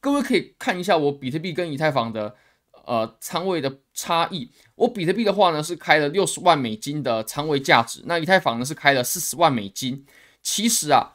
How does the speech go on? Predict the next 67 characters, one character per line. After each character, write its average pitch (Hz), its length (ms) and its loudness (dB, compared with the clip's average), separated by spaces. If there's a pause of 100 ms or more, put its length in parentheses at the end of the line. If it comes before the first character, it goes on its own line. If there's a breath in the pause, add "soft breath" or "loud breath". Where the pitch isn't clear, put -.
我 208 120 0
比 190 140 -2
特 185 80 0
币 202 60 -4
的 190 100 0
仓 - 160 0
位 165 80 0
是 160 80 -6
比 120 80 -12
较 120 100 2
多 139 200 -2
的， 117 100 -4
对 104 120 -8
吧？ - 140 -12 (360 soft breath)
那 262 280 4
为 277 100 6
什 - 140 6
么 113 100 -2
呢？ 107 180 -8 (360 soft breath)
就 262 140 2
是 214 120 2
因 202 80 2
为 - 220 2
我 127 260 -6
在 175 200 2 (140)
这 247 140 -2
个 156 60 -4
时 135 140 -4
候 110 220 -2
是 - 140 -8
比 - 180 -18
较 170 160 4
看 160 280 0
多 139 140 -2
比 139 160 -8
特 120 120 -14
币 139 160 -8
的， - 120 -14 (260 soft breath)
因 302 120 0
为 294 80 4
其 190 140 -4
实 185 240 -4 (140)
我 - 120 -2
们 135 180 -2
加 196 200 6
密 208 100 -2
货 196 160 0
币 147 240 -8 (140)
的 147 80 -2
周 196 240 0
期 - 180 -6
当 131 160 0
中 117 200 -6
啊， - 140 -8 (140 soft breath)
在 - 140 2
不 240 200 -2
同 139 320 -6
的 139 280 -2 (100)
阶 175 200 0
段 165 220 2 (760)
会 - 220 4
有 - 240 2 (180)
不 285 100 0
同 139 300 -2
的 143 100 0
货 196 300 2
币 - 260 -6